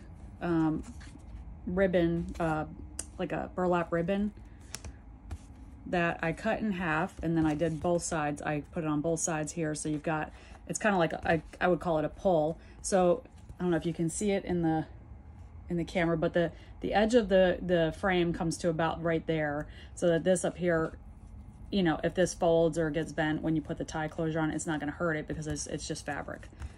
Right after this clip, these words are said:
So that's, and that's on the, um, all three of the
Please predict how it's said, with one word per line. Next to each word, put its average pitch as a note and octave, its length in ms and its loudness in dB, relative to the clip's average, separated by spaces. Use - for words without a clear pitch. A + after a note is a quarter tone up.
So - 280 -8
that's, - 440 -4
and F3+ 120 4
that's E3+ 160 2
on D#3 180 0
the, D#3 180 -2
um, D3+ 340 -2
all D#3+ 160 0
three D3+ 240 -4
of D3 140 -6
the - 220 -6